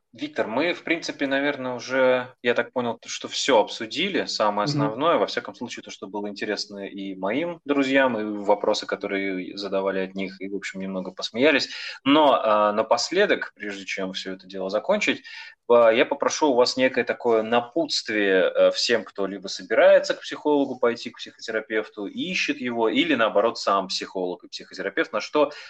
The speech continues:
Speaker 1: стоит обратить внимание при работе с людьми, и на что человеку, который собирается идти за помощью, обратить внимание, чтобы не попасть в просак, чтобы не столкнуться с теми ошибками, которые мы сегодня обсудили.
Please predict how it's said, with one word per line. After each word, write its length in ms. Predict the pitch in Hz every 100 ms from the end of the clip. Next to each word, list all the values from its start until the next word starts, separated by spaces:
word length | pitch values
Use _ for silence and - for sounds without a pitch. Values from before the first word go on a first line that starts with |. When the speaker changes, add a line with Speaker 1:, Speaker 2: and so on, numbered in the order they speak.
| -
Speaker 1:
стоит 320 | - 143 127
обратить 400 | 113 117 131 123
внимание 340 | 117 127 160 139
при 120 | 107
работе 340 | 101 101 101 -
с 100 | 117
людьми, 280 | 104 156
и 20 | 151
на 80 |
что 180 | 110 123
человеку, 520 | 110 120 123 117 92 -
который 220 | 87 90
собирается 500 | - 95 92 90 95
идти 160 | -
за 120 | 92 98
помощью, 420 | - 202 - 98
обратить 380 | 87 90 - -
внимание, 340 | 98 120 156
чтобы 280 | 113 - 90
не 100 | 92
попасть 380 | 95 - 113 -
в 60 | -
просак, 420 | 92 - 73 - _ - -
чтобы 240 | - - 95
не 60 | 95
столкнуться 440 | 107 - 107 98
с 40 |
теми 200 | - 98
ошибками, 400 | 95 - - 101
которые 280 | 87 - 117
мы 80 | 92
сегодня 440 | - 98 104 95 - - _
обсудили. 600 | - - 98 - -